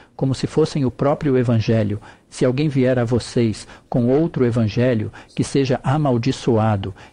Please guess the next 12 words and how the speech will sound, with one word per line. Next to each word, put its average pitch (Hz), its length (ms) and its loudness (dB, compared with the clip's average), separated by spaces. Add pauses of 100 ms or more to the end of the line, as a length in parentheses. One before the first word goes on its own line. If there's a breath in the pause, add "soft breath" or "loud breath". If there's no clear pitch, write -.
(120)
isso 175 220 -2
significa 127 720 -2 (200 loud breath)
que 143 100 -2
as - 180 -4
partes 143 500 -2
do 123 100 -2
corpo 139 420 0
de 110 120 -4
Cristo 131 560 -4 (240 loud breath)
hoje 139 460 0 (200 loud breath)
são 117 460 -2
amaldiçoadas 120 1080 -2